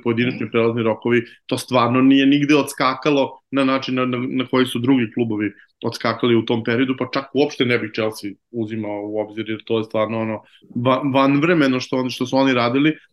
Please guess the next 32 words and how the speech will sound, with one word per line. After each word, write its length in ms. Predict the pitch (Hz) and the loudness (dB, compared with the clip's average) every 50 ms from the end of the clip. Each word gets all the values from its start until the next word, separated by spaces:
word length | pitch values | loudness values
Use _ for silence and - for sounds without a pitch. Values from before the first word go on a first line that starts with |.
| _ - | _ -4
ali 200 | 120 123 123 131 | 0 2 4 4
i 60 | 131 | 6
ovi 200 | 131 135 139 143 | 6 6 4 4
ostali. 480 | 135 127 127 127 - - 127 110 98 - _ - - _ _ _ | 4 4 2 0 0 -2 -2 -2 -4 -8 _ -20 -20 _ _ _
Tako 160 | - 117 151 | -4 0 2
da 80 | 160 - 160 | 2 4 4
ne, 300 | 156 151 151 156 147 - | 4 4 4 2 2 0
ne 160 | 139 147 156 | 0 2 2
vidim 220 | 170 165 175 175 180 | 2 2 2 0 0
ja 100 | 180 175 | 0 0
da 100 | 170 175 | 0 -2
je 100 | 160 - | -2 -2
tu 100 | - 175 | -2 -4
neka 260 | 170 175 165 175 - | -2 -2 -4 -6 -4
prevelika 480 | - 170 175 180 180 160 156 156 151 | -2 -2 0 0 0 0 0 0 0
razlika 420 | 143 147 151 151 156 165 160 - 151 | 0 2 0 0 -2 -4 -4 0 2
u 80 | 143 | 2
odnosu 300 | 143 139 147 147 - - | 2 2 0 -2 -4 -2
na 80 | 135 139 | -2 0
ovih 140 | 139 143 139 - | 0 0 0 -2
ostalih 340 | 135 135 - 151 143 131 | -2 -2 -2 -2 -2 -2
šest, 220 | - - 135 131 - | 0 -2 -2 -2 0
sedam 280 | 143 139 135 127 120 | 0 0 0 -2 -2
koje 140 | - 127 120 | -4 -4 -4
smo 160 | - - 120 | -4 -8 -8
pomenuli 420 | - 123 123 123 123 131 135 127 117 | -6 -2 0 0 2 2 2 0 2
da, 140 | 110 113 110 | 0 0 -2
da 80 | 113 | -2
spadaju 380 | 110 _ - 117 117 117 117 110 | -6 _ -2 -2 0 2 2 0
u 40 | 101 | 0
vrh. 140 | 101 - - _ _ _ _ _ - - - _ _ - | -2 -6 -10 _ _ _ _ _ -20 -20 -20 _ _ -8
Ehm, 300 | 110 107 104 104 104 | -6 -4 -4 -6 -6